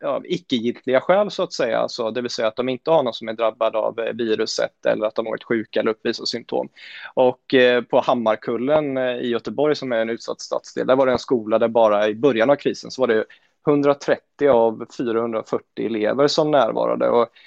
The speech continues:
enligt den rektorn på skolan, hon menade att, eh, en anledning till det kan vara att många av de här föräldrarna följer nyhetsrapporteringen från sina forna hemländer istället. Så de tar inte del av den myndighetsinformation som annars finns tillgänglig.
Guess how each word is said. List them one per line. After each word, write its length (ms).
enligt 240
den 140
rektorn 360
på 80
skolan, 460
hon 100
menade 340
att, 200
eh, 260
en 240
anledning 500
till 340
det 340
kan 240
vara 280
att 160
många 440
av 140
de 140
här 460
föräldrarna 720
följer 520
nyhetsrapporteringen 1400
från 180
sina 200
forna 440
hemländer 800
istället. 520
Så 160
de 160
tar 180
inte 180
del 500
av 140
den 300
myndighetsinformation 920
som 160
annars 320
finns 300
tillgänglig. 520